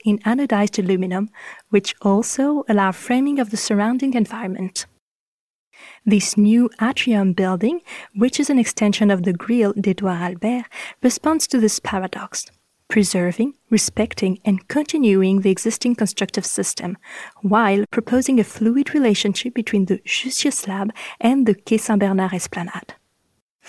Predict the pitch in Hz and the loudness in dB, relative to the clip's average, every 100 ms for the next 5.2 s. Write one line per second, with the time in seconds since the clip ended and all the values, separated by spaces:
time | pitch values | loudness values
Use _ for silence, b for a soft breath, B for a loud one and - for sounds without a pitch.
0 | B B 196 202 - 226 247 208 196 196 | B B 2 2 2 2 6 6 4 0
1 | - 202 185 - 254 233 - 202 - 208 | 0 0 0 0 2 2 2 0 2 0
2 | 226 208 196 - - 226 269 269 - - | 2 -2 -6 -6 -2 -2 0 -2 -2 2
3 | 214 202 196 - - - 196 185 - 220 | 2 2 -2 -4 -6 -4 -2 -2 -2 0
4 | 262 262 - 202 190 202 175 - 185 208 | 0 -2 -2 -2 -2 -4 -8 -6 -2 -2
5 | 254 - | -2 -10